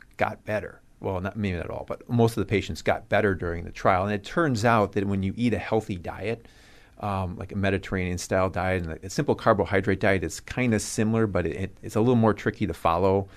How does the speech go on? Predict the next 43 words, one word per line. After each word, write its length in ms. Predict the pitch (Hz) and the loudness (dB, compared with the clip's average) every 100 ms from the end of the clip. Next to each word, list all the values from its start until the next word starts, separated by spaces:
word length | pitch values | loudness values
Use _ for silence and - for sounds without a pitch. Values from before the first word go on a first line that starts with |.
| - - - | -20 -20 -12
uh, 200 | 95 90 | -6 -4
if 100 | 82 - | -6 -6
people 240 | 98 95 | -6 -2
wanna 220 | 92 85 | -2 -4
look 220 | 82 85 | -6 -6
it 80 | 87 | -4
up. 240 | 82 87 - - - - - | -4 -4 -8 -20 -20 -20 -10
Um, 520 | 101 92 85 85 82 - | -4 -2 -2 -4 -8 -6
you 140 | 110 | -2
know, 80 | 90 | -2
it 240 | - 104 | -2 -2
just 200 | - 113 | -2 -4
turns 220 | - 123 107 | -2 0 2
out 140 | 95 | 0
people 240 | 110 98 | -2 -4
do 120 | 92 85 | -4 -4
better. 320 | 90 82 85 | -4 -2 -2
And 80 | 87 | -2
it, 160 | 104 | -6
it 120 | - | -10
turns 240 | - 147 117 | -4 2 6
out 160 | 110 | 6
that 180 | 104 92 - - | 4 -4 -8 -8
that's, 380 | 107 95 - - | -6 -6 -12 -4
that's 240 | 113 110 | -2 -2
probably 560 | - - 139 123 107 107 | -6 -2 2 2 2 2
the 140 | 95 | 0
reason 460 | 95 101 107 98 90 | -2 0 0 0 -2
why 340 | 90 95 95 - - - - | -2 0 0 -2 -12 -10 -4
Crohn's 300 | 110 104 98 | 0 0 0
disease 280 | 95 101 | 0 -2
and 80 | 87 | 0
ulcerative 300 | 90 - 87 | -4 -4 -10
colitis 340 | - 107 101 98 | -4 0 0 2
is 80 | |
very 240 | 87 127 135 | 4 4 4
much 300 | 110 - - | 0 -2 -2
a 140 | 82 | -4
disease 640 | 80 92 85 107 104 101 90 | -4 -10 -8 -4 -2 -2 -4
of 100 | 82 | -6
the 80 | |
Western 480 | 87 87 - 87 82 - | -6 -6 -6 -10 -10 -12
society, 640 | - - 82 85 85 82 | -14 -8 -4 -4 -6 -8